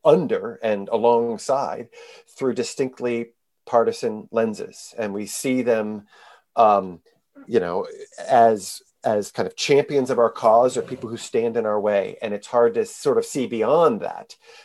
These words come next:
until we have some, some distance. That's true for the American public. It's decidedly true for historians as well. But here we are, we're having a conversation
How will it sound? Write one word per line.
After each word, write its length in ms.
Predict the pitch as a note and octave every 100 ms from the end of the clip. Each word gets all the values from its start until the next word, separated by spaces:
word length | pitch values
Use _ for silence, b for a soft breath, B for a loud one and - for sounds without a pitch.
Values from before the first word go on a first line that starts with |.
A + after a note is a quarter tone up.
| -
until 240 | A2 A#2+
we 160 | G#2+ G#2
have 320 | A2 G#2 G2+
some, 340 | - G2+ F#2 - _ _ _ _
some 380 | - A2 G2 F2+
distance. 480 | A2 - G2+ F2 -
That's 200 | A#2 A2+
true 260 | - C3 A#2
for 120 | A#2+
the 80 | G#2+
American 340 | G#2 G2+ G#2+
public. 320 | - G#2+ C#3+ A#2+
It's 160 | -
decidedly 540 | G#2 - A2 A2+ G2 G2+
true 240 | - G2
for 140 | -
historians 640 | F#2 - G2 E2+ D#2+ E2+ F2
as 140 | -
well. 320 | - E2 - _ _ _ _
But 80 | C3+
here 220 | D3 E3
we 180 | D3 C#3+
are, 240 | D#3 A#2
we're 140 | A#2 A#2+
having 180 | B2 A#2
a 60 |
conversation 580 | C3+ A#2 A2+ B2+ -